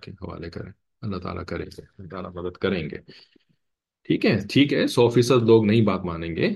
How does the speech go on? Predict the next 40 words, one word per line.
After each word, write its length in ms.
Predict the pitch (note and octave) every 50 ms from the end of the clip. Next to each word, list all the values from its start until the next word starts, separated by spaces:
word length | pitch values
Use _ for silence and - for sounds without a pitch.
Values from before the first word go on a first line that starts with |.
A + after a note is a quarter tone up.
| - - -
लेकिन 400 | - G2+ G2+ A#2 D3 F#3 G#3 G3+ - - - -
अगर 260 | G#2+ G#2 A2+ A2+ A#2 - -
तीस 280 | - E3 F#3 G#3+ F#3 -
फीसद 320 | - E3 - - D3+ C#3+
भी 120 | C3+ C3 B2+
आपकी 260 | A#2+ - - - A2+
बात 240 | G2 F#2+ F#2+ - F#2+
मान 260 | F2+ F2+ F2 F#2 F2+
जाएंगे 280 | E2+ D#2 D#2+ E2+ -
ना, 160 | - C4 - - _ _ _ _ _ _ _ _ _ _ _ _ _ _ _ _
तो 120 | - A#2+ A#2+
भी 120 | A#2+ A#2
समझ 300 | A#2 A#2 G#2+ G2+ F#2+ F#2 F#2
लें 140 | G2 G#2 G2+
कि 80 | G2+
कितनी 260 | G2 - - - G2 F#2
ज़्यादा 220 | F2+ E2+ E2+ F2
आसानी 320 | E2+ D#2+ - E2 D#2+ E2
हो 120 | D#2+ D#2 D#2
जाएगी 240 | D2+ D2+ D2+ D2+ D#2
आपके 280 | D2+ D2+ - - - F2
लिए। 140 | F2+ F2 F2+ - _ _ _ _ _ _ _ _ _ _ _ _ _ _ _ _
काम 200 | - G2+ G#2+ A2+
तो 80 | A2 A2+
करें 200 | A2 B2 C3+ C#3+
ना 80 | C3 A2
अपना, 340 | G2 - - F#2 G2 F#2+ - _ _ _ _ _ _
ठीक 160 | - - D3
है। 60 | - _ _ _ _ _ _ _ - - - _ _ _ _ _ _ _
यानी 320 | - - C3+ D3+ F3 G3 G3
दीन 480 | C3 A2+ A#2+ D3+ F3 F#3 F#3 F#3 F3+ F#3
की 180 | - - F#3+ F3
समझ 540 | F3+ - - - C3 C3 C#3 E3 E3 D#3 D3+
को 240 | C#3+ C#3+ D3 D3+ D#3+ - -
उस 220 | F#3 G#3+ G#3 - -
लेवल 400 | C#3+ C3+ C#3 C#3+ D3+ F3 A3 A#3+ A#3
तक 180 | A#3 A3 E3+ D3+
लेकर 320 | C#3+ C#3+ C3+ C3+ C3 B2
के 180 | A#2+ - G#2 F#2
जाएं, 380 | D#2+ F2 D2+ C#2+ A#1+ - -